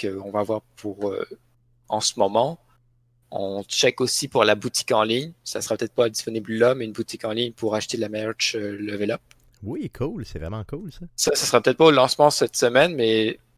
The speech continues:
Speaker 1: dans les prochaines semaines où ça devrait s'enligner. Euh, sinon, pour plus tenir au courant avec les événements, ça serait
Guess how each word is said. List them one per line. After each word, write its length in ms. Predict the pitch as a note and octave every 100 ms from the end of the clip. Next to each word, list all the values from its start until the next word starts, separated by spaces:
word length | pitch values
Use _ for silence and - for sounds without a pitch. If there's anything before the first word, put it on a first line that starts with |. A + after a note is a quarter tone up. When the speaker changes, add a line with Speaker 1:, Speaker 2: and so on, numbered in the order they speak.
| _ _ _
Speaker 1:
dans 140 | B2 A2+
les 100 | B2
prochaines 420 | - B2+ C#3 C3
semaines 520 | - C#3 A#2+ C3 B2+
où 440 | A2 G#2+ G#2 G#2 G#2+ G#2 -
ça 160 | - G#2+
devrait 220 | A2 A#2
s'enligner. 680 | - A2 G#2+ G#2 A#2 E3+ - _ _ _ _ _ E2+
Euh, 360 | G2+ G2+ G2+ G#2
sinon, 800 | - - A#2+ A#2+ B2+ C3 C3 C3 -
pour 220 | A#2+ A2
plus 300 | _ C3 -
tenir 320 | B2+ A#2+ C3 A#2+
au 140 | A2+
courant 540 | - B2+ G#2+ A#2+ B2+
avec 220 | A#2+ G#2+ -
les 160 | A2
événements, 360 | A#2 A2+ A2+ B2+
ça 120 | B2
serait 500 | G#2+ - G#2+ G#2 G2+